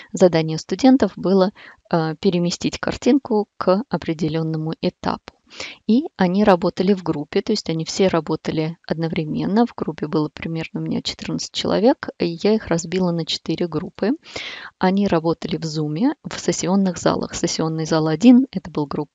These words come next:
была группа один, сессионный зал два — это группа два и так далее. Студенты, а, работают одновременно, и пока они работают в сессионных залах, я могу видеть, что происходит на каждом слайде.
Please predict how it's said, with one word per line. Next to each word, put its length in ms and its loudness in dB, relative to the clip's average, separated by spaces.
была 300 0
группа 300 -6
один, 340 6
сессионный 500 -4
зал 320 -4
два — 340 0
это 180 0
группа 320 -8
два 200 4
и 160 -2
так 220 -2
далее. 240 -6
Студенты, 880 2
а, 400 -2
работают 720 0
одновременно, 880 0
и 260 -2
пока 320 -2
они 200 0
работают 460 2
в 40 -8
сессионных 600 -2
залах, 480 2
я 220 -2
могу 280 0
видеть, 380 -2
что 240 -4
происходит 640 -4
на 100 -2
каждом 400 -6
слайде. 520 4